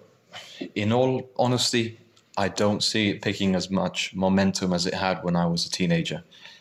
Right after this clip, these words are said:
The reason I say that is because I, I work at Bayside School,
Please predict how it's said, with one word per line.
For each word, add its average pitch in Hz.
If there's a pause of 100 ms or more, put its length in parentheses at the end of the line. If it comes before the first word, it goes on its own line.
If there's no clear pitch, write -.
(180)
The 95
reason 110
I 107
say 120
that 104
is 87
because 95
I, 90
I 87
work 104
at -
Bayside 90
School, 87